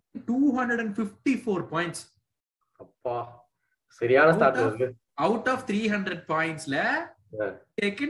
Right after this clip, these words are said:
Speaker 1: two hundred fifty-four points for City.
Speaker 2: ஆமா, இதுல இருந்து என்ன தெரியுது? ரெண்டுமே ஒரு பெரிய ஜெயண்ட், ரெண்டுமே வந்துட்டு ஒரு கன்சிஸ்டன்ட்டா பெர்ஃபார்ம் பண்ற டீம்ஸ்.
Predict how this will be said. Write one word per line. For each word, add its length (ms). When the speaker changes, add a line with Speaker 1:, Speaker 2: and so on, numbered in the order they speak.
Speaker 1:
two 140
hundred 300
fifty-four 500
points 340
for 140
City. 240
Speaker 2:
ஆமா, 340
இதுல 280
இருந்து 180
என்ன 120
தெரியுது? 280
ரெண்டுமே 380
ஒரு 200
பெரிய 260
ஜெயண்ட், 480
ரெண்டுமே 440
வந்துட்டு 460
ஒரு 160
கன்சிஸ்டன்ட்டா 640
பெர்ஃபார்ம் 400
பண்ற 280
டீம்ஸ். 420